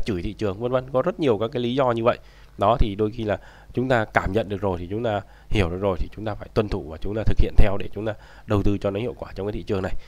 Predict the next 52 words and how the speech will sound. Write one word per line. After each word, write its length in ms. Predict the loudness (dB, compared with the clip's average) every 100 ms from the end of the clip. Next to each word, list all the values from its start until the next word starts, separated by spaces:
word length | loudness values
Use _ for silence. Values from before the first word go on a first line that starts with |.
| -10 -4
Tất 140 | -2
cả 180 | -2 -4
là 120 | -6
những 180 | -8 -8
cái 60 | -6
thông 140 | -2 0
tin 180 | 0
mình 140 | -2 -4
tổng 160 | -2
hợp, 160 | -2 -2
nhận 100 | -4
định, 100 | -4
chia 140 | -4
sẻ, 200 | -4 -4
nó 300 | 0 0 2
dựa 120 | 0 0
trên 240 | -2 0
quan 160 | 0 0
điểm 160 | -4
cá 120 | 0
nhân 260 | 4 6 4
để 80 | -2
mọi 140 | -2
người 100 | 4
tham 160 | 4 4
khảo 180 | -2 -2
thôi. 100 | -4 -4 -16 -10 -2
Nó 80 | 0
cũng 120 | 0
không 120 | -2
phải 100 | -2
là 80 | -2
lời 160 | -2
khuyên 240 | 0 0 0
hay 80 | -4
là 80 |
khuyến 200 | -6 -6
nghị 140 | -4 -4
đầu 120 | -2
tư, 220 | 0 -2
cho 60 | -2
nên 140 | -6
mọi 100 | -4
người 160 | -2 -2
cũng 220 | -4 -4
hết 120 | -4
sức 260 | -6 -8 -4
lưu 160 | -4
ý 140 | -4 -2
vấn 140 | -2
đề 120 | 0
này. 120 | -2